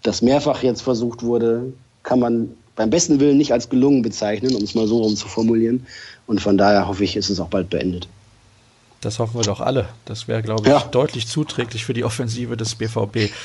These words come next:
Speaker 2: Florian
Speaker 1: <laughs>
Speaker 2: würde gerne wissen, warum versucht man nicht nochmal Kontakt zu Anthony Modest aufzunehmen? Er ist ein Wandspieler, der gerade für Reus und Kagawa sowie Götze nützlich wäre.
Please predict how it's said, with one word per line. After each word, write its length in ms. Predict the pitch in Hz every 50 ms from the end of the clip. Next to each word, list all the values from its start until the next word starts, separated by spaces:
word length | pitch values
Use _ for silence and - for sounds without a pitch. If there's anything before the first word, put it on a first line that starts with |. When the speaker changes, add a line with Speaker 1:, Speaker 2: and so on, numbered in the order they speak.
| - - - - - -
Speaker 2:
Florian 480 | - - - 147 180 - 185 170 165 151
Speaker 1:
<laughs> 0 |
Speaker 2:
würde 220 | 156 147 156 170
gerne 300 | - 139 135 143 135 123
wissen, 280 | - 160 - - 170 135
warum 300 | 127 123 135 170 196 190
versucht 420 | 165 - 151 135 143 185 190 -
man 140 | - 156 147
nicht 140 | 147 147 -
nochmal 220 | 151 143 147 147
Kontakt 400 | 135 - 139 117 - 175 175 -
zu 200 | - - - -
Anthony 340 | - 143 170 - 185 156 143
Modest 460 | 135 131 120 110 147 185 - - -
aufzunehmen? 520 | - - 113 113 - - 107 107 104 104 101
Er 60 | -
ist 140 | - - -
ein 180 | - 127 113
Wandspieler, 480 | 113 127 175 214 - - - 220 190 180
der 160 | 156 143 131
gerade 300 | - - 120 147 170 156
für 140 | - - 127
Reus 280 | 117 120 135 170 - -
und 80 | -
Kagawa 480 | - 135 120 110 123 123 147 160 160 151
sowie 240 | 131 131 120 127 120
Götze 320 | - - 165 - - 160
nützlich 440 | 139 151 180 180 - 113 110 113 110
wäre. 260 | 107 101 98 98 104